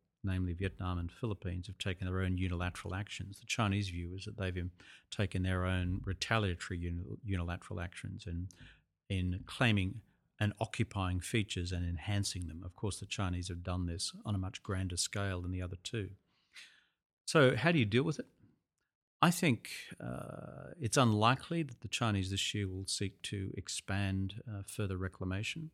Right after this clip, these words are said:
Uh, when Secretary of State Tillerson said in his confirmation hearings that the United States would block Chinese resupply of these islands, um,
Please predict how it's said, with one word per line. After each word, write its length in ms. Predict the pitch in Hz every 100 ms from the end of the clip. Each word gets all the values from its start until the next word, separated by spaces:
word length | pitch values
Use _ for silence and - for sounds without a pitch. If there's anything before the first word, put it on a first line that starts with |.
| _ _ _ _ _ _ _ _ 113
Uh, 220 | 104 101
when 380 | 110 107 104 98
Secretary 520 | 92 - - 107 98 92
of 60 |
State 280 | - 98 92
Tillerson 440 | - 110 101 98
said 200 | 90 104
in 100 | 92
his 160 | 82 92
confirmation 640 | - 101 98 92 95 - 101
hearings 420 | 87 98 98 104
that 120 | -
the 60 | -
United 240 | 98 87
States 380 | 87 - 101 -
would 200 | 95 92
block 340 | 95 104 107 -
Chinese 400 | - 92 90 95
resupply 600 | 92 92 85 - 107 104
of 80 |
these 180 | 95 90
islands, 520 | 92 90 104 123 123 - _ _ _ _ _ _
um, 380 | 104 98 92 92